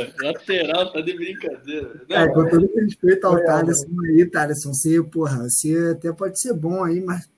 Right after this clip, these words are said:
Speaker 2: escolheu a posição errada.
Speaker 1: Vai jogar de volante, né,
Speaker 3: É,
Speaker 1: cara?
Speaker 3: porra, zagueiro, sei lá.
Speaker 2: Não tem como, não tem como. <laughs> Meu Deus, cara. Aí, eu vou, aí começa aí na, nosso meio campo, cara.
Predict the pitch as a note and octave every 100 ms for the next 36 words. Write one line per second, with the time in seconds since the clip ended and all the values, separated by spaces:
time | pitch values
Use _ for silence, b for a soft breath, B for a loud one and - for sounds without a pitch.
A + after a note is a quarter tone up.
0 | _ - - E3+ F3 G#3 G#3+ G#3+ G#3 A#3+
1 | C4+ G3+ - G3 - _ _ _ _ _
2 | _ A#2+ C3 D#3+ F#3+ G3 G#3+ A3+ G3 D3+
3 | F3 A3 E3+ E3 F3 E3+ F3+ G#3 - -
4 | E3 D#3 - - F#3 D3 D3+ G3+ F#3+ F3+
5 | G3 - _ _ G#3 G#3+ B3+ B3 - G3+
6 | C#4+ F#3+ F3+ B3+ A3+ - - - D4 -
7 | - _ _ - - _ _ - _ _
8 | _ _ _ _ - B B B B B
9 | B A3+ F#3+ G3 D#3+ E3+ F3 - C3+ F3
10 | E3 D#3+ F3 E3+ E3 F#3 F#3+ F3+ F3+ G#3
11 | F#3+ G3 G3 F#3+ F3+ F#3 F#3 F3 F#3 G#3+
12 | - E3 D3+ - G#2+